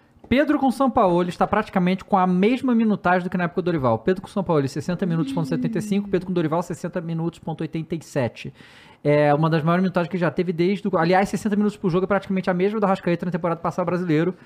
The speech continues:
É, e também tem brasileiro na Libertadores. Pedro tá com a maior minutagem pro Flamengo. Em dois mil e vinte ele tinha vinte e um minutos.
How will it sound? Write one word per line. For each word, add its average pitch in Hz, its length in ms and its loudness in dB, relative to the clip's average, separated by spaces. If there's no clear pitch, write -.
É, 151 340 4
e 160 40 -6
também 185 260 0
tem 196 140 0
brasileiro 185 320 2
na 180 80 0
Libertadores. 175 520 0
Pedro 185 220 0
tá 180 120 -2
com 175 80 -4
a 180 40 0
maior 180 160 2
minutagem 185 440 0
pro 185 100 -4
Flamengo. 135 580 0
Em 175 160 0
dois 175 180 2
mil 180 120 0
e 160 40 -2
vinte 143 260 -2
ele 139 100 -4
tinha 143 280 -4
vinte 139 300 -6
e - 60 -4
um 160 40 0
minutos. 220 540 -2